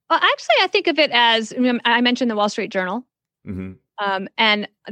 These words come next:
Speaker 1: it, Fox has been an amazing place for me to be, and they have helped me grow in my talent over the years, making sure that I never get bored. As my mom would say, "A bored Dana is not a good thing."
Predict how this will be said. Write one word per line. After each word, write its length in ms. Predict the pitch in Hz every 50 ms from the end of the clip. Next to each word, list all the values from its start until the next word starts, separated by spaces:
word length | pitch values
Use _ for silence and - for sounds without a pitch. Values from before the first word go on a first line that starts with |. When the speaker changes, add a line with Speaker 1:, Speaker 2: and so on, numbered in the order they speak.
| 208 -
Speaker 1:
it, 320 | 233 233 - 214 208 _
Fox 220 | - 262 262 269 -
has 100 | 262 226
been 140 | 214 220 202
an 100 | 190 190
amazing 380 | 185 185 185 190 202 208 190
place 240 | - 196 190 180 -
for 100 | - 180
me 160 | 175 175 175
to 100 | 180 - 170
be, 280 | - 170 170 170 175
and 340 | - - 175 165 160 160 156 -
they 140 | - 175 170
have 240 | 180 170 165 170 -
helped 240 | - 175 185 - -
me 80 | 180 165
grow 320 | - 175 175 175 175 170
in 100 | 175 175
my 120 | 165 160 165
talent 480 | 165 - 180 170 170 170 165 - - _ _ _ _ _ _ -
over 160 | 196 175 185
the 80 | 180 175
years, 340 | 175 175 170 170 175 175 -
making 280 | 175 170 - - 175
sure 240 | 170 - - 175 170
that 120 | 175 175 156
I 80 | 156
never 260 | 160 165 175 175 180
get 180 | 175 175 - -
bored. 380 | 185 170 165 160 156 165 180 196
As 240 | - - 165 160
my 100 | - 165
mom 220 | 160 165 165 165 165
would 140 | 165 165 -
say, 180 | - 165 165
"A 60 | 160
bored 320 | 160 - 156 151 160 170 165
Dana 260 | 165 160 165 165 170
is 220 | - - 170 -
not 240 | 160 151 156 165 170
a 40 | 170
good 160 | 160 160 160
thing." 260 | - 156 156 175 226